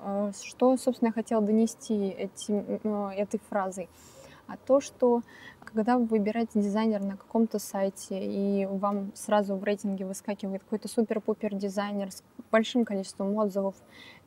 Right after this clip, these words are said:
и с ой какими на-, э, ценами, то, н-, я думаю, не стоит сразу, э, схва-, хвататься за голову и думать, что у меня не хватит денег, э, на хорошего дизайнера, а обращусь к какому-то дешёвому там, э, с низкими ценами,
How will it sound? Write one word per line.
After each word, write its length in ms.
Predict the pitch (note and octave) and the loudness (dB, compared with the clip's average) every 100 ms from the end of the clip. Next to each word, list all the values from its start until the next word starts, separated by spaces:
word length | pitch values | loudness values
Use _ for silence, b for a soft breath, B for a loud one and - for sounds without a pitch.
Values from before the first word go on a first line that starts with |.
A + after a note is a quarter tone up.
| - | -12
и 480 | - G#3+ G#3 G#3 G3+ | -2 2 4 2 0
с 180 | - - | -6 -6
ой 140 | - G3+ | 0 0
какими 400 | - G3 G3+ F#3+ | 0 -2 -2 -2
на-, 160 | F#3+ - G#3+ G#3 G#3 G3 | -4 -6 -4 -2 0 -2
э, 20 | G3 | -2
ценами, 540 | - A#3+ C#4+ A#3+ G3 - b b b b - - | 2 6 8 8 6 -4 b b b b -20 2
то, 260 | C4+ C4+ B3+ | 8 8 10
н-, 280 | A#3+ A#3 A3+ | 10 10 8
я 80 | A#3+ | 6
думаю, 320 | A#3 A#3+ A#3 A#3 | 6 6 8 6
не 100 | B3 | 4
стоит 340 | - A#3 G3 | 2 0 0
сразу, 580 | - G#3+ G3 G3 G3 G3+ - | -4 -4 -2 -2 -4 -6 -10
э, 220 | A3+ G#3+ G#3 | -4 -2 -2
схва-, 300 | - G#3+ - | -4 -6 -4
хвататься 360 | G#3 G#3 - | -4 -4 -2
за 140 | G3 G3+ | 0 2
голову 500 | G#3+ D4+ D4 C4 B3 | 6 6 6 4 2
и 420 | - G#3+ G#3 G3+ | 0 -4 -2 -4
думать, 340 | G3+ G#3 G#3 G3+ | -4 -2 -4 -6
что 200 | - G3+ | -6 -2
у 40 | |
меня 160 | G#3 G#3 | 0 0
не 80 | G3+ | -2
хватит 420 | - G3+ - F#3+ | -4 -4 -2 2
денег, 400 | A3 C#4 C#4 - B B B B - | 4 4 2 -2 B B B B 2
э, 40 | B3+ | 4
на 280 | A#3+ A3 A3+ | 6 4 4
хорошего 360 | A3+ A3 - | 0 -2 -2
дизайнера, 540 | G#3 A3 G#3 G3+ G3+ G3+ | 0 2 2 0 0 2
а 80 | G#3 | 0
обращусь 360 | G#3 G3+ - A3 | -2 -4 -4 -4
к 40 | - | -4
какому-то 380 | G#3 G#3 F#3+ G3+ | 0 0 2 0
дешёвому 600 | G3 - D4+ D#4 D4 C4+ | 0 4 6 6 4 2
там, 280 | B3 A#3 A3+ - | 4 2 0 -12
э, 260 | C#4 A#3 A#3 | -12 -4 -4
с 240 | - - | -4 4
низкими 500 | A#3 A#3+ - - A3+ | 8 8 6 4 4
ценами, 580 | A3 - A3 A3+ A3+ G#3+ | 4 0 2 4 4 2